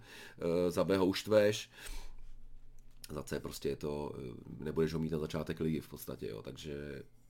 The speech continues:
tomuhle se chtějí vyhnout. Nicméně je tam takový malinký problém, že tahle olympiáda bude v Paříži, ve Francii, čímž pádem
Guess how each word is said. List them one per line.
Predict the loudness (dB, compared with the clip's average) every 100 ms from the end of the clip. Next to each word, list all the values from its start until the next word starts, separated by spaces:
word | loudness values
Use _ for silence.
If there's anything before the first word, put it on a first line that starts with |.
| -8
tomuhle | -6 -4
se | -4
chtějí | -2 0
vyhnout. | 2 2 2 2 0 -6 -16 -4
Nicméně | 4 6 6 4 6 8
je | 6
tam | 6
takový | 2 2 2
malinký | 2 2 4 6 6 4 2 2 2
problém, | 4 4 4 2 2 -4 -10 -18 -20 -8
že | 0 0
tahle | 2 2 4 2
olympiáda | 6 4 6 4 4 4 0
bude | -2 -6 0 2 2 0 -6
v | -14 -14 -8
Paříži, | -2 0 2 4 4 4 -2 -20 -20 _ _ -18 -6
ve | -4
Francii, | 2 2 2 2 2 0 -4 -16 -8
čímž | 0 2 2
pádem | 4 6 6 4 2